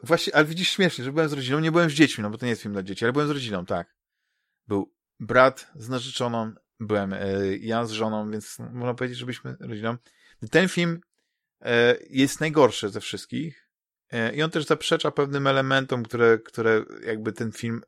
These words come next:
cały czas próbuje usilnie, e, jakby, znaczy nie elementów, jakby tem-, tematom, którym, których usilnie próbuje tutaj mówić, że są równie ważne jak na przykład Szybkie samochody,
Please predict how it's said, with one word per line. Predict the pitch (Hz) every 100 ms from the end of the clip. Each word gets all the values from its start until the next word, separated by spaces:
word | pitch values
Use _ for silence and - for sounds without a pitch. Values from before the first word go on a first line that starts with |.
| _ -
cały | - 110 113
czas | 120 110
próbuje | - 107 113 107 104 104 - _ _ _ -
usilnie, | 104 - 143 127 101 98 107 - _ _ _ _ _
e, | 110 101 101 98
jakby, | 107 113 -
znaczy | 123 -
nie | 127
elementów, | 127 110 107
jakby | 113 113 120
tem-, | - 120 123
tematom, | 127 131 127 107
którym, | - 113 117 -
których | - 113 -
usilnie | 120 127 123 117
próbuje | 120 113 120 117 113
tutaj | - 113
mówić, | 113 113 113
że | 117 107
są | - 117
równie | - 120 117
ważne | 113 113 117
jak | 110
na |
przykład | 104 104 _ - -
Szybkie | - 120
samochody, | - 113 107 92